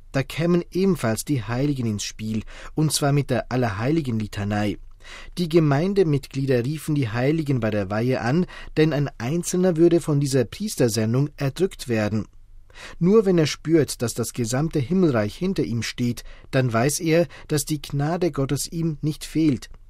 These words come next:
denn Jesus bleibt uns immer treu, so der Papst. Als großes Geschenk für jede und jeden sei die Heiligkeit dazu da, dass wir für die Welt zu Abbildern Christi werden.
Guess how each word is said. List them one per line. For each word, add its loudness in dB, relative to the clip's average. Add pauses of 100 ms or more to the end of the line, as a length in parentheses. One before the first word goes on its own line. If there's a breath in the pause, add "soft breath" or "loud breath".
denn 6
Jesus 2
bleibt -2
uns -4
immer 0
treu, -2 (260)
so -8
der -6
Papst. -8 (720 loud breath)
Als 2
großes 2
Geschenk 0
für -2
jede 0
und -2
jeden 0
sei -4
die -4
Heiligkeit -2
dazu -2
da, 2 (320 loud breath)
dass 0
wir 4
für 0
die -4
Welt 2
zu -8
Abbildern 0
Christi -4
werden. 2